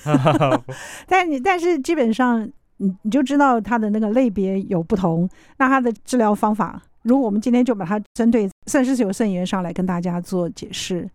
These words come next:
Speaker 1: 好，那我们分享，第一个，我们讲这个肾盂肾炎。那肾盂肾炎的话，它是一种感染症。对，那它可能的话是，通常是这个细菌感染。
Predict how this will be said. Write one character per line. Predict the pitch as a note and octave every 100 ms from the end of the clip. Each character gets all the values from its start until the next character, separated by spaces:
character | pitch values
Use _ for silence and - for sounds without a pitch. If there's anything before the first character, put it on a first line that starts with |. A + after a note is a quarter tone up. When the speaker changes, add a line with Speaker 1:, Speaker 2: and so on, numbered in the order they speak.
| -
Speaker 1:
好， | G2+ A#2
那 | E3 -
我 |
们 | A#2 A#2+
分 | D#3
享， | B2
第 | - F3+
一 |
个， | D3
我 | -
们 | A#2 A#2
讲 | B2 G2+
这 | -
个 | C3 A2 G#2 G#2 _ -
肾 | - F3
盂 | A2+ F#2+
肾 | G#2 D3 G#2+
炎。 | G2 -
那 | F3 F#3+ F3+ D#3+
肾 | C#4
盂 | F#3+
肾 | C#3+ G3
炎 |
的 | C3+
话， | D#3
它 | D#3+ E3
是 | F3 D3+ C#3+ -
一 |
种 | C#3+ G2
感 | F#2+ F#2+
染 | A#2+ F#2 E2+
症。 | B2 F2+ - - _ _ _
对， | - B2
那 | E3
它 | F3
可 | F3+ G#2+
能 | G2+
的 |
话 | C3 C3
是， | C3 C#3 A#2+
通 | A2+ D3
常 | C#3
是 | C#3+
这 | C3 C3
个 | A#2 G#2
细 | G2 - D3+
菌 | D3 G#2+
感 | F#2 D#2+ F#2+
染。 | G#2